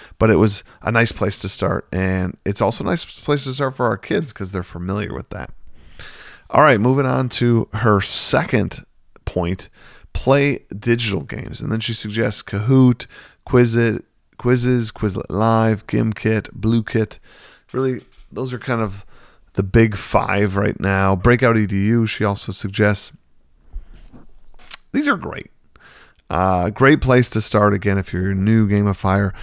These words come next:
I'm gonna challenge our older gamifiers. But older, I mean more experienced. Veteran, that's the word I'm looking for.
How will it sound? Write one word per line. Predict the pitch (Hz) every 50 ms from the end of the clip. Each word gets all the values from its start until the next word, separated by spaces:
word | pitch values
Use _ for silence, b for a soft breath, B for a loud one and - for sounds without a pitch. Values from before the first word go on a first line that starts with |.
| B B B B B
I'm | - 113
gonna | 143 170 175
challenge | - - 170 165 160 165 160 156 143
our | 139 - 120 123 117 - -
older | 107 127 135 135 123 123 120 117
gamifiers. | 104 110 113 117 117 107 - - 104 101 95 92 92
But | -
older, | - 113 117 104 110 110 104 -
I | -
mean | 139 143 127
more | 92 90 92 92
experienced. | - - - - 104 95 - - - - -
Veteran, | 113 127 139 135 - - 107 - - 98 - _
that's | - 127 135 123 -
the | 117
word | 107 104 101 101
I'm | 98 95
looking | - 98 - - 95
for. | - - 98 98 95 107 -